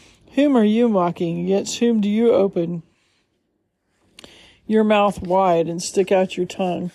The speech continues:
Are you not children of transgression, the offspring of deceit? You who burn with lust among the oaks under every green tree,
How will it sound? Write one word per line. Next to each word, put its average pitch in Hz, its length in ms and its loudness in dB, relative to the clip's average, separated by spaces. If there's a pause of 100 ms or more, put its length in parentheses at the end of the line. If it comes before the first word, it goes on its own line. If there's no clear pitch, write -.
(1300)
Are 202 160 0
you 220 220 2
not 247 320 2
children 214 400 2
of 208 140 2
transgression, 185 840 0
the 202 120 0
offspring 196 640 -2
of 185 100 0
deceit? 196 540 -4 (560)
You 214 200 2
who 202 180 4
burn 196 360 2
with 185 220 -2
lust 185 420 0
among 185 320 -2
the 180 160 -4
oaks 202 400 -2
under 185 300 -2
every 202 320 -2
green 190 360 -2
tree, 202 480 -4